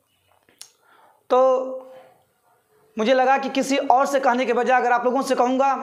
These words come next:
तो आप लोग मेरी बातों को ज़रूर सुनेंगे। तो please जितना भी हो सके, please I request to all people, please share my videos to all your friends, please। चलिए हम लोग अब करते हैं आपका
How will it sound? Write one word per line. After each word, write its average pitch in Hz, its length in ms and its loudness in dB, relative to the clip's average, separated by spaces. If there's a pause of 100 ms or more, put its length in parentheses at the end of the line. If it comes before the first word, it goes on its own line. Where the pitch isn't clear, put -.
(920)
तो 233 60 2
आप 240 200 4
लोग 254 400 -2 (680)
मेरी 226 160 0
बातों 226 300 2
को 262 520 -2
ज़रूर 240 260 2
सुनेंगे। 180 440 -2 (800)
तो - 60 -12
please 277 480 -2
जितना 247 380 -2
भी 247 80 -2
हो 247 120 -2
सके, 247 240 -2
please 254 480 -4 (840)
I 214 100 2
request 254 360 0
to 262 120 -2
all 247 220 4
people, 254 260 -2
please 254 360 -2 (1300)
share 247 240 2
my 240 160 2
videos 247 380 0
to 262 180 -2
all 254 280 4
your 254 140 0
friends, 254 320 -2
please। 247 360 -2 (1700)
चलिए 262 200 4
हम 269 100 2
लोग 277 160 4
अब - 600 -2
करते 254 260 2
हैं 277 180 2
आपका 269 360 4